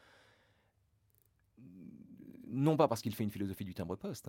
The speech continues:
mais parce que le discours qui va avec est en général un discours adapté à la ténuité de l'objet lui-même. Si vous voulez, le problème de la pop philosophie, ce ne sont pas les objets,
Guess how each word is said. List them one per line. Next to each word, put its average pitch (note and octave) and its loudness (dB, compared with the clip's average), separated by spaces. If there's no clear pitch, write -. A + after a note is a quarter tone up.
mais - -4
parce - 2
que A2 2
le G2 4
discours G2+ -4
qui - -12
va E2 -6
avec A#2+ -6
est - -12
en B1+ -12
général E2+ -6
un F#2 -4
discours - -8
adapté G2+ -2
à G#2 -2
la F2+ -6
ténuité F#2 -4
de G#2+ 0
l'objet G2 0
lui-même. G2+ -8
Si - -4
vous B2 8
voulez, A#2 10
le F#2+ 4
problème D3 8
de A2 6
la F#2+ 6
pop A#2+ 6
philosophie, E2+ -6
ce - -16
ne - -16
sont G2+ -10
pas G#2 0
les E2+ -4
objets, G2+ 2